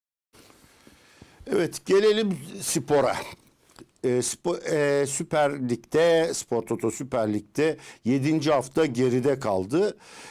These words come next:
Geride kalan hafta Cuma günü başladı ve dün akşam sona erdi. Şu sonuçlar alındı. Cuma günkü maçlarda Galatasaray Arabam nokta com Konyaspor'u iki bir yenerken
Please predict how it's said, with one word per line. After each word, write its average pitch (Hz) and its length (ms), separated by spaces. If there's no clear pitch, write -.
Geride 180 420
kalan 151 280
hafta 143 360
Cuma 151 340
günü 135 320
başladı 143 680
ve 139 240
dün 139 120
akşam 135 460
sona 139 280
erdi. 139 400
Şu 180 200
sonuçlar 135 600
alındı. 117 600
Cuma 156 340
günkü 147 340
maçlarda 135 640
Galatasaray 143 1080
Arabam 143 560
nokta 131 440
com 143 380
Konyaspor'u 135 880
iki - 360
bir 151 100
yenerken 170 800